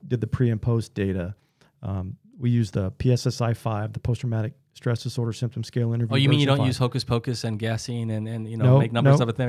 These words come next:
Speaker 2: there? <laughs>
Speaker 1: We, we, we score them out, um,
Speaker 2: The way
Speaker 1: the
Speaker 2: anybody would score.
Speaker 1: way
Speaker 2: I
Speaker 1: that
Speaker 2: mean, yeah,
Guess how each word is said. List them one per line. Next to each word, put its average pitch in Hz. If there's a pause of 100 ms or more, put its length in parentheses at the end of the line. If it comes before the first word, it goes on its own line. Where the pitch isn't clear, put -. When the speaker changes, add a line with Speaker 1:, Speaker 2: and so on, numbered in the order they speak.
Speaker 2:
there? 190
<laughs> -
Speaker 1:
We, 147
we, 180
we 185
score 185
them 180
out, 123 (120)
um, 117
Speaker 2:
The 120
way 143
Speaker 1:
the 147
Speaker 2:
anybody 127
would 113
score. 113
Speaker 1:
way 127
Speaker 2:
I 135
Speaker 1:
that 147
Speaker 2:
mean, 95
yeah, 104